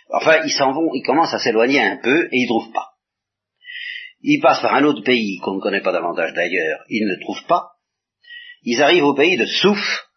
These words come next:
qui est justement le coin par où habite actuellement, à ce moment-là, Samuel. Alors, à ce moment-là, ça fait donc, je suppose, moi, deux ou trois ou quatre jours qu'ils sont en marche,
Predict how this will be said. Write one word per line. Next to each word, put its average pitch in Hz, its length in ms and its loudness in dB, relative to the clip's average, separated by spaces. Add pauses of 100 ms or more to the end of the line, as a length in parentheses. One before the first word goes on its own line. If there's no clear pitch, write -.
(260)
qui 113 180 0
est 165 120 6
justement 127 440 0
le 113 140 2
coin 156 340 2
par 98 160 2
où 139 160 0
habite 104 320 -2 (140)
actuellement, - 760 -2
à 113 80 -4
ce - 120 -10
moment-là, 107 260 0 (160)
Samuel. - 460 -6 (1500)
Alors, 135 480 2
à 165 140 4
ce - 140 -10
moment-là, 113 360 0 (640)
ça 107 120 -8
fait 117 140 -6
donc, 110 220 -2
je 98 80 -8
suppose, 101 380 -6
moi, 92 180 -6
deux 110 100 -4
ou 104 160 -8
trois 101 220 -2
ou 85 40 -6
quatre 101 200 -6
jours 117 220 -6
qu'ils 87 120 -14
sont - 180 -14
en 73 180 -8
marche, - 440 -2